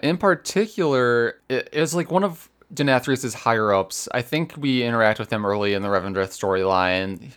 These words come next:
call-, he goes by the Tithe Lord. And I guess there's, like, some secret underground dealing between him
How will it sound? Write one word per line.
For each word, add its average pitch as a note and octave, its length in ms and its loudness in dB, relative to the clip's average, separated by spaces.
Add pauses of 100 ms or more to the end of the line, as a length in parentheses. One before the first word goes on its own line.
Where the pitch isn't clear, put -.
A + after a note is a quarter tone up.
call-, A2+ 260 2
he A#2+ 180 -2
goes G#2 180 0
by G2+ 240 4
the G2 160 -4
Tithe - 420 -2
Lord. E3+ 400 2 (140)
And G#2+ 520 0 (120)
I A#2 80 0
guess G3 540 2 (120)
there's, E3 280 0
like, E3+ 160 2
some D#3+ 160 -2
secret F#3+ 360 0
underground E3+ 640 2
dealing D3 580 0 (360)
between C#3+ 560 0 (260)
him F3+ 440 2